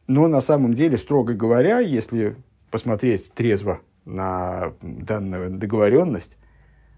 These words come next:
эта договоренность обладает ценностью только постольку, поскольку Всевышний решил так договориться с евреями.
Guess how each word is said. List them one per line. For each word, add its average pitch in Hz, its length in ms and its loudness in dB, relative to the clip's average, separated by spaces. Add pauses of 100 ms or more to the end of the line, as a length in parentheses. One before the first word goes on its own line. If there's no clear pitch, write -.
(580)
эта 120 220 0
договоренность 123 640 4
обладает 120 460 2
ценностью 165 420 0
только 147 280 2
постольку, 165 560 0
поскольку 143 460 -2
Всевышний 127 540 -2
решил 117 640 -2
так 110 220 -2
договориться 117 540 0
с - 80 -8
евреями. 127 540 -2